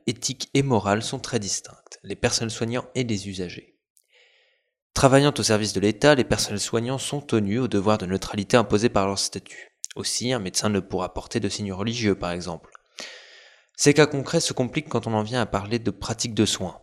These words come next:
En effet, ces mêmes médecins se réservent une clause de conscience définie par le Code de la santé publique qui explicite qu'un médecin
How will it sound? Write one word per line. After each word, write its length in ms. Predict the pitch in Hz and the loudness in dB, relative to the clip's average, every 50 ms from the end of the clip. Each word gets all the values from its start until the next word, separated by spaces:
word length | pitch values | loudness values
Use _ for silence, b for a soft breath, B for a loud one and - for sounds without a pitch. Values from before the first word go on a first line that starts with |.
| _ _ - - | _ _ -12 -10
En 140 | 95 95 | -6 -4
effet, 240 | 98 98 - - 104 | -4 -6 -4 -6 -4
ces 180 | 95 - - 95 | -4 -4 -6 -6
mêmes 300 | 95 98 120 123 120 107 | 0 0 2 2 2 0
médecins 420 | 101 90 - - - 104 117 156 | -2 -2 -2 -4 -2 0 -2 0
se 160 | 160 - - | 0 0 0
réservent 380 | 101 101 98 92 104 104 98 104 | 2 2 2 2 2 2 2 0
une 120 | 104 98 92 | -4 -6 -6
clause 420 | - - - - 143 156 156 151 | -8 -12 -2 2 4 4 4 4
de 80 | - 104 | 2 0
conscience 640 | - - 107 104 - - - - - 120 - - | 0 0 -4 -4 -4 -4 -2 -2 -2 -4 -4 0
définie 420 | - 135 123 - - 120 117 120 113 | 0 2 2 2 -2 -4 -4 -6 4
par 220 | - 117 117 117 | 4 4 4 6
le 100 | 117 113 | 0 0
Code 180 | - 110 104 95 | 2 2 2 4
de 80 | 98 | 2
la 80 | 92 90 | 2 2
santé 260 | - 95 92 - - | 0 -4 -6 -8 -8
publique 460 | - 101 92 92 123 170 - - B B B B B B B | -8 -8 -6 -4 -6 -6 -6 -8 B B B B B B B
qui 80 | - 143 | -2 -2
explicite 800 | 139 - - - 156 147 - - - - - 208 - - - - | -2 -2 -2 -2 -2 0 0 0 -2 -2 -4 -4 -4 -6 -4 -2
qu'un 140 | - 165 156 | -2 -2 -2
médecin 560 | 147 139 139 - - - 123 120 143 170 - | -2 -2 -2 -2 -2 0 0 -2 -2 -4 -12